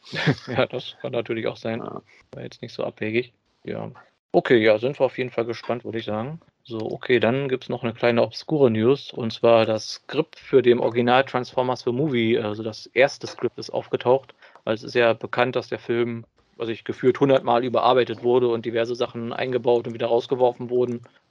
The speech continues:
Speaker 1: Äh, ich denk nur so an die, die, wie hießen sie, die Animal Bots quasi, die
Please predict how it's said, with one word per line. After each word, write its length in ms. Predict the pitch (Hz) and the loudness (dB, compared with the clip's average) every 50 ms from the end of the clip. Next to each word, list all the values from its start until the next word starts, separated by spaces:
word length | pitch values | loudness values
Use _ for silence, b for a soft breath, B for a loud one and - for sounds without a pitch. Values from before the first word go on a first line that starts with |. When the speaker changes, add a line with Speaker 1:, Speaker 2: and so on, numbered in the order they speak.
| - - | -12 -8
Speaker 1:
Äh, 320 | - - 104 107 110 - | -6 -4 -2 -2 -4 -4
ich 80 | - - | -6 -4
denk 200 | 117 117 - - | -6 -6 -4 -4
nur 120 | 113 117 | -4 -2
so 100 | 113 113 | 0 0
an 140 | - 113 110 | -2 -2 -4
die, 180 | 113 110 110 | -6 -6 -6
die, 180 | 107 107 110 104 | -6 -8 -8 -6
wie 60 | 120 | -4
hießen 160 | 123 123 123 | -4 -2 -2
sie, 80 | 110 110 | -2 0
die 140 | 110 - - | 0 2 2
Animal 360 | 127 143 139 135 131 127 123 | 4 4 4 4 4 4 4
Bots 320 | 117 131 127 - - - - | 6 4 4 4 2 -2 -6
quasi, 340 | - 127 117 117 117 120 120 | -2 0 0 2 0 -2 -4
die 340 | 113 120 113 113 110 117 | -2 -2 -2 -2 -2 -4